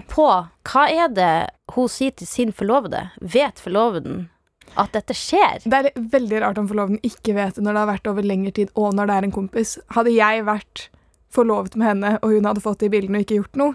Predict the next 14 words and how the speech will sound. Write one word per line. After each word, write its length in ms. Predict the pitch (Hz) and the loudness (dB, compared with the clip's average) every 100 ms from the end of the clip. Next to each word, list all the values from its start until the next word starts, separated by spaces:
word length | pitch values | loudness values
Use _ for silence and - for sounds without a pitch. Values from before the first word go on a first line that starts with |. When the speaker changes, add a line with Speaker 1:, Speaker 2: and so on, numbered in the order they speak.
| - | -2
Speaker 1:
Ja. 300 | - 190 185 165 _ | 0 2 0 -8 _
Speaker 2:
så 180 | - 247 | 0 2
hadde 80 | 190 | 2
jeg 120 | 202 | 0
vært 160 | 202 208 | -2 -2
sånn, 320 | 202 202 208 _ _ - | -2 -2 -6 _ _ 0
«Nei, 300 | 240 233 214 - _ _ - | 2 4 0 -10 _ _ -10
de, 600 | 196 - 240 254 247 254 - - | -10 -2 0 2 0 -4 -8 0
den 160 | 247 | 0
personen 340 | 233 262 247 254 | 0 -4 -2 -4
kutter 280 | 262 - 190 | -4 -2 -2
du 80 | |
ut 160 | 208 - | -2 -2
typ 300 | - 214 | 0 0